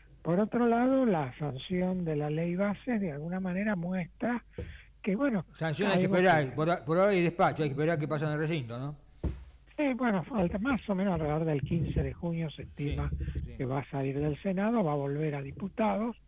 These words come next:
Speaker 1: y ahí, bueno, habrá que ver, digamos, cómo s-, resulta la votación en diputados, este, si termina aprobándose lo que salió del Senado, o vuelve otra vez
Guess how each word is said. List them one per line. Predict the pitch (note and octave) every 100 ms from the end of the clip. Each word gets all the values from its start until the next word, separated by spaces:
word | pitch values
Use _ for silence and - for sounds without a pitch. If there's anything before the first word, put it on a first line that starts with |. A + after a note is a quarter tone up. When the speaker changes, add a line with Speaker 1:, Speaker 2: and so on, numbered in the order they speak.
| - - - -
Speaker 1:
y | D3+
ahí, | D3+ D3+ G3+
bueno, | D#3+ D3 A#2+
habrá | C3 C3+
que | -
ver, | C#3+ D3 E3 - - - - -
digamos, | D3 C#3+ D3+ D#3+
cómo | - D3+ D3+ C3
s-, | - - - - - - - -
resulta | D3+ C#3 - E3 D#3 F3
la | C#3+
votación | B2+ B2+ D3+ B2 - D3 D3+ F3+ - - - -
en | - D3 C#3
diputados, | D3+ E3 F3+ - G#3 A3 A#3 G3 -
este, | B2+ - - - -
si | C3+
termina | - C3+ B2+ E3+ E3+ D#3 C3 - - -
aprobándose | - C3+ C3 D#3+ E3 D#3 - D#3
lo | C3+
que | B2+ B2
salió | C#3 C3 D#3
del | D#3 D#3
Senado, | G3+ F#3+ G3+ G3+ A3+ B3+ - - -
o | - D#3+ A3+ A3 - - -
vuelve | F3+ D3 F3 E3+ E3
otra | D#3 D3 C#3+
vez | D3+